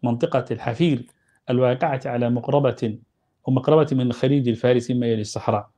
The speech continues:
Markaas wuxuu abbaaray xagga iyo mantiqa lagu magacaabo Alxafiir. Alxafiir waxay dhacdaa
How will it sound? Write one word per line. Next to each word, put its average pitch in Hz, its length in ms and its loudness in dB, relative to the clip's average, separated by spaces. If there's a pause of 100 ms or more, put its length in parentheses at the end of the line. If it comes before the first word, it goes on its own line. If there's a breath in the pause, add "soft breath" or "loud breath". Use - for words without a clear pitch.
(300)
Markaas 131 320 0
wuxuu 139 240 2
abbaaray 117 480 4 (560)
xagga 147 480 4
iyo 131 160 -4
mantiqa 117 400 -4
lagu 127 160 -2
magacaabo 120 240 -6
Alxafiir. 107 460 0 (680)
Alxafiir 151 480 6 (360)
waxay 180 220 4
dhacdaa 147 540 2